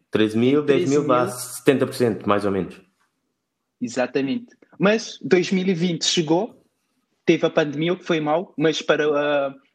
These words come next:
Speaker 2: criptomoedas foi bom, porque, ah, Bitcoin começou o ano dois mil e vinte a ba-,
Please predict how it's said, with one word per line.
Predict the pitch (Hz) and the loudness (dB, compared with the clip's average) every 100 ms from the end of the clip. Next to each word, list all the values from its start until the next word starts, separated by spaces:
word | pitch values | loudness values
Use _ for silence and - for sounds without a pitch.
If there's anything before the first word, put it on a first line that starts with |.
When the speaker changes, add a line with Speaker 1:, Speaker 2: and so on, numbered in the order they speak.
| - | -6
Speaker 2:
criptomoedas | 165 165 156 147 151 165 | -4 0 0 0 -2 -2
foi | - 151 | 0 0
bom, | 139 143 170 - _ | 0 -4 -6 -18 _
porque, | 156 151 156 151 147 147 _ - - | -8 -4 -2 0 -2 -4 _ -16 -2
ah, | 139 139 139 | 0 0 -2
Bitcoin | 170 170 175 147 | -2 -2 -2 -2
começou | 175 165 190 185 | -2 -2 0 0
o | |
ano | 175 | 0
dois | 180 170 | -2 -2
mil | 175 | -2
e | 165 | -2
vinte | 151 135 | -2 -4
a | |
ba-, | 131 156 | 0 0